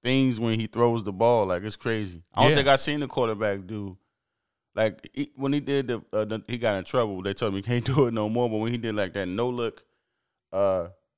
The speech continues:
Speaker 1: pass, he did, like, he didn't even look at, um, I think it was Tyreek Hill.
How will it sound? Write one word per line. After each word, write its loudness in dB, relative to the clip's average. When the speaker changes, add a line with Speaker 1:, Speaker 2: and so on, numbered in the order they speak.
Speaker 1:
pass, 4
he -6
did, -2
like, 4
he -4
didn't -2
even -2
look 0
at, 0
um, -2
I -12
think -8
it -6
was -6
Tyreek 0
Hill. -6